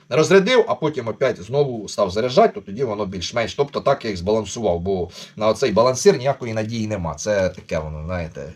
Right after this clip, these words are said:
якщо у вас там комірки гарні, нові, однакові, <laughs> практично відомо, там щось він балансує при, під кінець. Хоча я ж кажу, я, наприклад, ну,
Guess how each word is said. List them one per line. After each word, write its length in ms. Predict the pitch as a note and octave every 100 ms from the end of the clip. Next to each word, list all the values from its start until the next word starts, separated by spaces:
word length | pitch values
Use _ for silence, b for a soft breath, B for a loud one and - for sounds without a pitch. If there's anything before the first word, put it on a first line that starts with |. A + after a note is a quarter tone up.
| - -
якщо 280 | E2 - A2
у 40 |
вас 160 | G#2 -
там 200 | G2 E2 b b b
комірки 420 | B2+ B2+ - G3
гарні, 320 | D#3 - A2+
нові, 280 | A#2 D3 B2
однакові, 480 | G2+ C3+ D3+ A#2+ G#2
<laughs> 0 |
практично 500 | C3 - - - E3
відомо, 420 | E3 D3+ D3+ D#3
там 260 | C#3 C3
щось 200 | C3 C3+
він 80 | C3
балансує 500 | A2+ B2+ B2+ - G2+ - B B
при, 140 | C3
під 280 | - - D#3
кінець. 500 | - E3+ D3+ A#2+ - B B
Хоча 260 | C#3+ F3
я 100 | E3+
ж 80 | D#3
кажу, 320 | E3 D3 C3+ B B -
я, 280 | B2 F3
наприклад, 460 | E3+ - D#3+ D3+ C3+ -
ну, 460 | C3+ C#3+ A#2 G#2+